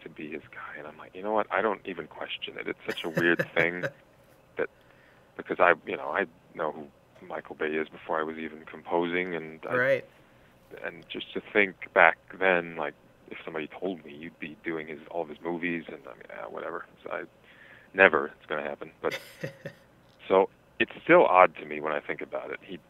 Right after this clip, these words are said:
Speaker 1: you know, but having said that, it's such, it's a great relationship. I'm, I'm thankful to him. You know, as, every time I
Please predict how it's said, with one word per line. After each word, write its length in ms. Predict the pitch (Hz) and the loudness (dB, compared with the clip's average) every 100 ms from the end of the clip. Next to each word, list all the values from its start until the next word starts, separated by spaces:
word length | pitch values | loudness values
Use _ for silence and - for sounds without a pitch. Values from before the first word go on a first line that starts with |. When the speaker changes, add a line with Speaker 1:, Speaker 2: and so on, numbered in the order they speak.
| - | -20
Speaker 1:
you 60 | 76 | -18
know, 140 | 64 - - - | -18 -20 -6 -2
but 120 | 82 _ - - - - _ _ _ _ _ _ _ _ _ _ _ _ | -2 _ -20 -20 -20 -20 _ _ _ _ _ _ _ _ _ _ _ _
having 300 | - 123 113 - | -4 0 0 0
said 180 | 110 85 | -2 0
that, 160 | 73 80 | 0 0
it's 100 | - - | -2 -6
such, 140 | 107 - | -6 -6
it's 160 | - - | -8 -6
a 60 | 95 | -8
great 460 | - 98 104 101 - _ _ _ _ - | -6 4 4 4 0 _ _ _ _ -12
relationship. 680 | 80 78 76 - 78 90 - | -4 -4 -2 -6 -8 -12 -2
I'm, 180 | 85 82 | -2 -2
I'm 140 | 82 - | -8 -6
thankful 360 | 92 90 - 85 | 0 0 -2 -8
to 100 | 80 | -6
him. 280 | 78 80 78 - - - _ - _ _ _ _ _ | -8 -10 -12 -18 -20 -20 _ -20 _ _ _ _ _
You 140 | - - | -18 -14
know, 200 | 55 57 | -12 -12
as, 80 | 82 - 78 92 | -14 -16 -16 -8
every 180 | 98 101 | -6 -6
time 240 | - 85 | -2 0
I 100 | 82 | 0